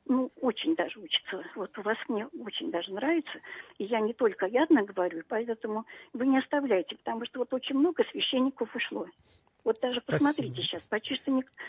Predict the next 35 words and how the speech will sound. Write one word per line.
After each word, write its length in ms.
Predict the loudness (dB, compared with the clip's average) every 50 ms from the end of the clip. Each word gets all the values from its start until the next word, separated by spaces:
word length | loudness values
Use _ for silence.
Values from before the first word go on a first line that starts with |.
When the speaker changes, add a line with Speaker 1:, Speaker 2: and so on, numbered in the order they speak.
| -16 -10 0
Speaker 1:
мало 240 | 2 2 2 2 -2
очень 220 | -4 -6 -4 -6 -6
кто 160 | -4 -6 -6
выступает 560 | -6 -6 -4 -4 -6 -4 -2 -2 -2 -2 -2 -4 -10 _
по 260 | 0 2 4 4 2
Радонежу. 560 | 2 0 0 0 0 0 0 0 0 -6 -14 -20 -20 _ _ _ _ _ _ _ _ _ _ _
Speaker 2:
Мгм, 180 | -10 -10 -8 -4
Speaker 1:
Потому 320 | -4 -2 -2 0 0 0 0
Speaker 2:
есть 140 | 0 0 -2
Speaker 1:
что 60 | -2
Speaker 2:
такое. 360 | -4 -6 0 2 4 6 6
Speaker 1:
буквально 120 | 6 4
всех 300 | 2 4 4 4 4 2
вот 120 | -4 -4 0
так 160 | 0 -2 -2 -2
вот 80 | 0 2
сшибали, 640 | 2 2 2 2 2 4 4 4 2 0 -2 -4 _ -16 -20 -18 -18
чтоб 260 | 0 0 0 0 2
только 320 | 4 4 4 4 2 -2 -4
уйти. 240 | -2 0 -2 -4
Потому 300 | -2 -2 -2 0 0 0
что, 120 | -2 0 2
может 260 | 2 2 2 2 0
быть, 160 | 0 0 -2 -2
специально 540 | -4 -6 -4 0 2 2 4 4 2 0 0
люди 220 | -2 -6 -8 -8
так 240 | -6 -6 -6 -6 -2
делают, 340 | 0 0 2 2 2 0 -2 -6 _ _ -20 -20 -20 -18 -18
чтобы 460 | -2 -2 0 2 4 2 2 2 0
у 180 | -4 -4 -4 -2
нас 180 | -2 -2 -2 -2 -6
вот 120 | -8 -10 _ -16 -20 -10 _
расширить 600 | -4 -2 -2 -2 -4 -4 -4 -4 -4 -4 -8 -10 -12
вот 140 | -12 -12 -12
эту, 240 | -14 _ -14 -14